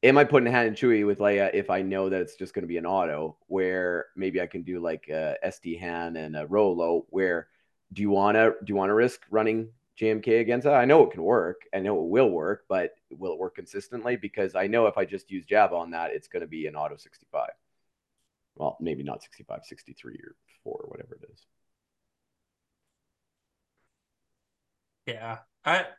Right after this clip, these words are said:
Speaker 2: I, um, yeah, Jabba really throws a wrench. I, I've really liked Leia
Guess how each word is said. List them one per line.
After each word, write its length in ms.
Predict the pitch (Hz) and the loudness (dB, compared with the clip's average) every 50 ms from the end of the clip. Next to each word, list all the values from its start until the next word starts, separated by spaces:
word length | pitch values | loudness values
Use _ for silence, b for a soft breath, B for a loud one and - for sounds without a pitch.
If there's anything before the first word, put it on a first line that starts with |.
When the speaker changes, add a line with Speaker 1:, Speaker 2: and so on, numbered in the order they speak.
| _ | _
Speaker 2:
I, 180 | 170 175 202 214 | 0 2 4 4
um, 500 | 208 190 180 165 156 147 131 123 120 117 _ _ _ _ _ _ _ _ _ _ _ _ _ _ _ _ _ _ _ _ _ _ _ _ _ _ _ _ _ _ _ _ _ - | 4 4 4 2 2 0 -2 -6 -10 -14 _ _ _ _ _ _ _ _ _ _ _ _ _ _ _ _ _ _ _ _ _ _ _ _ _ _ _ _ _ _ _ _ _ -2
yeah, 260 | 131 127 127 131 143 147 | 0 0 0 0 -4 -8
Jabba 680 | 151 135 - 165 165 170 160 160 143 135 135 131 131 123 | -8 0 2 4 4 4 4 4 4 4 2 0 -4 -4
really 340 | 127 123 120 117 113 113 _ _ | -4 -4 -4 -4 -6 -10 _ _
throws 520 | - 120 117 120 117 113 110 110 107 - - | -4 0 0 0 0 0 -4 -8 -12 -12 -12
a 60 | 120 | -10
wrench. 320 | 117 113 117 123 127 - 120 95 - - - | -6 -4 -4 -4 -6 -8 -14 -18 -20 -4 2
I, 380 | 156 175 208 185 143 131 127 - _ - | 2 4 4 4 2 -2 -8 -12 _ 0
I've 300 | 151 180 190 165 143 131 | 2 2 2 0 -2 -4
really 400 | 127 131 139 135 135 135 127 117 | -2 -2 0 0 0 -2 -4 -4
liked 480 | 117 110 110 113 117 113 - _ _ _ _ _ _ _ _ _ _ _ _ _ _ _ | -2 -2 0 0 -2 -6 -10 _ _ _ _ _ _ _ _ _ _ _ _ _ _ _
Leia 640 | - 113 117 120 123 127 123 123 123 120 120 120 120 | -14 -4 -2 0 2 2 2 2 2 2 0 -2 -4